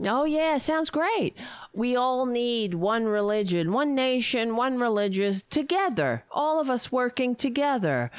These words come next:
for freedom in Jesus' name. Amen.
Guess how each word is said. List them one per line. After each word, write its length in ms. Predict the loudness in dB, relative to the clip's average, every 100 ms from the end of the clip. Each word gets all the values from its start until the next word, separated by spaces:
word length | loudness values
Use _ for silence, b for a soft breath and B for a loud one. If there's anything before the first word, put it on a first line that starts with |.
| B
for 180 | -4 -2
freedom 640 | -2 -2 0 2 2 2 0
in 120 | 0
Jesus' 680 | 0 0 0 -2 -2 -2
name. 440 | -2 0 0 0 0
Amen. 840 | 0 0 0 0 0 -2 -4